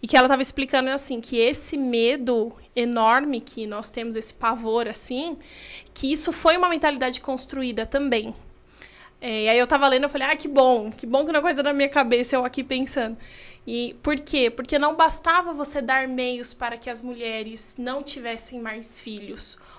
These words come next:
ou que interrompessem a gravidez, enfim, tudo isso que a gente vai trazer aqui. Mas, principalmente, da mulher não querer e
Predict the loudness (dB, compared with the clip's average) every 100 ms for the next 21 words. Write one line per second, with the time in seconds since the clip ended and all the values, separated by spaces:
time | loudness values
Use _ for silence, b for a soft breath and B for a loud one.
0 | B -4 2 2 2 -4 -12 -10 -10 -10
1 | -10 -10 -10 -8 -8 -6 -2 0 2 0
2 | -2 -6 -10 -14 -10 -8 -6 -6 -6 -6
3 | -8 -10 b b b b b -4 -2 -4
4 | -2 -4 -6 -12 -12 b _ -2 2 4
5 | 2 0 -2 -2 -4 _ -2 0 0 2
6 | 2 2 -2 -6 -6 -6 -6 -10 -18 -20
7 | _ _ _ _ _ _ _ _ _ -12
8 | -4 -2 -2 -2 0 -2 0 0 2 0
9 | -2 -4 -2 0 0 0 -2 -6 -20 B
10 | B B B -20 -6 -2 -2 -2 -4